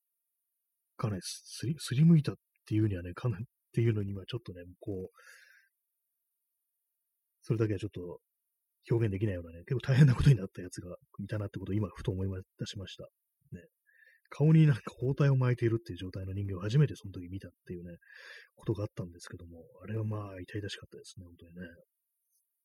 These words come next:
はい。ね、なんか <laughs> 昔話をこうしておりますけども、まあね、組体操悪だというね、感じで、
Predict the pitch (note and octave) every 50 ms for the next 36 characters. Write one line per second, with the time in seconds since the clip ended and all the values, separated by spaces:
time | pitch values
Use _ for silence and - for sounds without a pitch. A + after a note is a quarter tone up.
0 | _ _ _ _ _ _ _ _ _ _ _ _ _ _ _ _ _ _ _ _
1 | _ _ _ _ _ _ _ _ _ _ _ _ _ _ _ _ _ _ _ _
2 | _ _ _ _ _ - - - - _ _ _ _ _ - D#3+ F2 - - -
3 | - - B2 - _ - B2+ A#2 - - - - - A2 A#2 A2+ G#2+ - - -
4 | - F2+ - F#2+ F2+ - - - - A#2+ A2+ - _ - - - - - - -
5 | - - - A#2 B2 C#3+ D3 C3+ - - A2+ F2+ F2 E2 E2 D#2+ D#2+ D#2 - _
6 | _ _ _ F2+ E2+ E2+ E2+ F2 F2 F2+ F#2+ - - - C3 C3 C#3 C3+ A2+ -
7 | G#2+ G2 G2 - - F2+ E2+ - _ - E2+ E2 F2 F#2 F2 E2 - _ _ _
8 | _ - - F#2 F2 E2+ F2 F2 E2+ F2